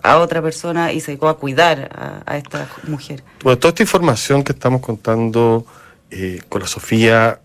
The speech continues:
Speaker 2: acontece en la película de una escena a otra. Yo creo que esta estructura, eh, absolutamente rizomática, para ocupar una palabra del momento,
Speaker 1: <laughs>
Speaker 2: o destartalada también podría ser,
Speaker 1: Sí.
Speaker 2: permite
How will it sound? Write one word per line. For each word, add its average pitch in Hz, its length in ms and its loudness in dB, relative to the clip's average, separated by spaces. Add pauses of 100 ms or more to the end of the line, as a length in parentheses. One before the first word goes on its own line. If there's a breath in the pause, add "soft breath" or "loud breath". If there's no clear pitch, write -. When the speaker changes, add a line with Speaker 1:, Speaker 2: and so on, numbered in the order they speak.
(160)
Speaker 2:
acontece 101 520 -6
en 104 60 -4
la 110 60 2
película 104 480 0
de 104 80 2
una 110 200 0
escena 107 300 0
a 107 60 6
otra. 107 300 2
Yo 104 100 -2
creo 107 140 -4
que 113 60 -2
esta - 180 -8
estructura, 113 840 2 (480 loud breath)
eh, - 160 -20 (680)
absolutamente 107 680 -4
rizomática, 110 760 -2
para 117 120 -4
ocupar 107 220 -6
una 107 100 -4
palabra 107 480 2 (120)
del 104 140 -4
momento, 117 640 2
Speaker 1:
<laughs> 131 60 -6
Speaker 2:
o 98 320 0 (260 loud breath)
destartalada 113 800 0
también 101 260 -8
podría 101 300 -4
ser, 120 300 -2
Speaker 1:
Sí. 156 240 -12 (640 loud breath)
Speaker 2:
permite 113 720 0